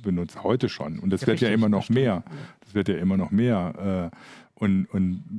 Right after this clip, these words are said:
Speaker 1: ob der Browser da jetzt rot oder blau ist, interessiert mich da eigentlich relativ wenig.
Speaker 2: Das meine ich, warum Chrome so erfolgreich
Speaker 1: Mhm.
Speaker 2: ist, weil er sich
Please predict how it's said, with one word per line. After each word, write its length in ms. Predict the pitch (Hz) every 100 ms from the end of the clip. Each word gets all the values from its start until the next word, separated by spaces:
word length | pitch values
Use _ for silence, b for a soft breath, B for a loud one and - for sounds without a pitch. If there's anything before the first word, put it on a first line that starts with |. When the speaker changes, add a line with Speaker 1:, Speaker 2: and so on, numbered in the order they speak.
| -
Speaker 1:
ob 180 | 101 -
der 140 | 95
Browser 380 | - 90 90 90
da 120 | 85
jetzt 200 | 87 87
rot 200 | 85 87
oder 160 | 92 87
blau 300 | 85 80 107
ist, 120 | -
interessiert 440 | 107 101 92 98
mich 100 | 95
da 100 | -
eigentlich 260 | 80 87 87
relativ 440 | 90 110 - 107
wenig. 160 | 120 110
Speaker 2:
Das 160 | 95 98
meine 200 | 175 180
ich, 80 |
warum 200 | 156 147
Chrome 300 | 135 170 175
so 80 | 147
erfolgreich 500 | 120 117 113 123 120
Speaker 1:
Mhm. 60 | 120
Speaker 2:
ist, 120 | -
weil 120 | 127
er 100 | 127
sich 160 | 117